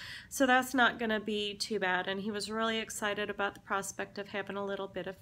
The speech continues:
fruit. Um, and to go with that, we also got some of this. Um, it's just xylitol, and we got this at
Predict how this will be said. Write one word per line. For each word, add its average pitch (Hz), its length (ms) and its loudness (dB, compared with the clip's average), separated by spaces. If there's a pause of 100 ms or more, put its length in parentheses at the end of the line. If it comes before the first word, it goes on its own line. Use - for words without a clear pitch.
(100)
fruit. - 400 -2 (460)
Um, 202 540 4 (760)
and 214 320 4
to 226 120 -4
go 247 220 8
with 254 220 4
that, 233 260 4
we 226 140 2
also 214 300 4
got 202 340 2
some 208 380 0
of 190 240 -2
this. 202 520 2 (360)
Um, 202 240 4
it's 240 200 -4
just 247 220 -2
xylitol, 220 760 2 (420)
and 208 320 0
we 220 100 -2
got 220 300 2
this 220 340 -2 (100)
at 202 520 2